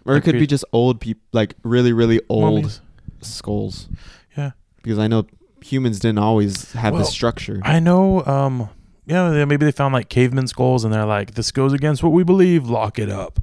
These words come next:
Speaker 1: Yeah.
Speaker 2: And they found, like, the skulls, like, here, whenever they sent missionaries to the New World, and they found all those pointy skulls from, like, the Mayans and Incans and different cultures, they're like, "Hey, look at this stuff. This doesn't look like what we believe." And it's like, "Lock it away."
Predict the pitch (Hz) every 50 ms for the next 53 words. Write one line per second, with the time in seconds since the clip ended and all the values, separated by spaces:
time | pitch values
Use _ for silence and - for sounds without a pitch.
0 | - - 101 101 104 101 98 101 - - _ _ - - 131 127 131 127 - 135
1 | 131 135 135 131 123 - 120 113 - - - 127 127 127 127 110 - 123 110 107
2 | - - 135 131 127 123 120 113 120 127 131 127 131 123 - 143 123 120 127 123
3 | - 131 127 123 127 131 127 - - - 117 107 110 113 120 123 120 123 127 127
4 | 131 131 123 - - - - - _ _ - 107 107 - 123 117 120 120 120 113
5 | 117 104 - - - - 131 127 127 123 - - - 127 120 123 131 127 117 110
6 | 113 107 104 104 101 - _ - 101 98 95 101 107 110 113 113 113 113 113 110
7 | 110 104 104 110 117 120 117 - 123 113 113 107 104 110 110 - 107 104 - 113
8 | 113 110 - 120 117 107 - - - - - - - - - 120 117 110 104 101
9 | 151 165 160 156 170 208 180 175 185 - - 127 104 98 - - - - 120 131
10 | - 156 151 135 143 143 143 123 139 127 110 - 127 135 127 135 151 135 123 110
11 | 113 120 117 107 104 101 92 - 95 95 - 104 104 113 113 98 95 - - 117
12 | 113 120 135 139 135 110 90 80 69 - - - -